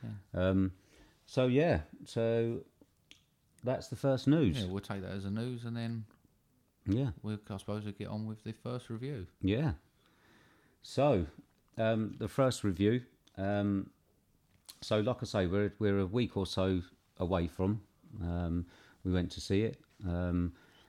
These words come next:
Speaker 2: eh, there were some parts of it that were a bit weird, um, in the, the, the cinema. I'm,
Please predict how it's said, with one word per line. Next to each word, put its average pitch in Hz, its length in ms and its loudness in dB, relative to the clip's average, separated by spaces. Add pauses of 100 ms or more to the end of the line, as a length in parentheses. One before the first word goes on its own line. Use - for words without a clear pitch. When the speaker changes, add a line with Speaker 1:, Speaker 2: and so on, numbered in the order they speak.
(480)
Speaker 2:
eh, 87 600 0
there 98 180 2
were 90 420 4 (360)
some 101 500 0
parts - 500 -2
of 80 100 -8
it 90 140 -4
that 92 80 -4
were 85 80 -4
a - 40 -6
bit 85 160 -6
weird, 92 340 0 (280)
um, 87 360 0
in 90 200 0
the, 90 180 0 (200)
the, 90 120 -6 (120)
the - 60 -16
cinema. 98 540 -2
I'm, 87 160 -4